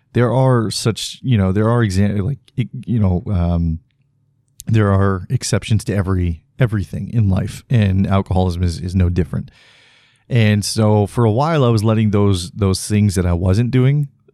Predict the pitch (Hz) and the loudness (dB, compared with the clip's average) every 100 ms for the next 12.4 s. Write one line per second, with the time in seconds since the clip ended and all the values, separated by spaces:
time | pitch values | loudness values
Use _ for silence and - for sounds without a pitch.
0 | 110 - 101 95 95 92 110 101 95 92 | -4 2 2 4 2 2 2 2 0 0
1 | 95 92 - 101 92 - 90 90 98 82 | 0 -2 -2 -2 -2 0 0 0 -2 -4
2 | 90 95 95 90 85 85 - 78 95 - | -2 -2 0 0 0 -2 -4 -4 -8 -10
3 | _ - _ _ _ _ _ _ - 101 | _ -20 _ _ _ _ _ _ -10 -4
4 | 95 92 90 - 104 95 92 151 156 131 | -2 -2 -4 -4 0 0 0 0 0 2
5 | 110 98 90 90 87 - - - 98 87 | 0 0 0 0 -2 -4 -8 -6 -4 -4
6 | - 87 - 95 90 - 90 82 87 - | -6 -8 -6 -2 -4 -2 -4 -2 -4 -6
7 | 90 80 - 87 92 127 _ _ - 90 | -6 -6 -4 -4 -4 -8 _ _ -4 -4
8 | 85 85 85 85 87 - _ _ _ _ | -2 -4 -4 -6 -10 -14 _ _ _ _
9 | _ _ _ _ _ - 113 113 110 110 | _ _ _ _ _ 0 2 4 2 0
10 | 107 - 113 98 - 101 98 - 101 101 | -4 -2 0 0 2 0 0 0 2 2
11 | 95 92 101 107 98 95 131 135 95 90 | 2 2 2 0 0 0 0 0 0 0
12 | - 85 - | -2 -4 -6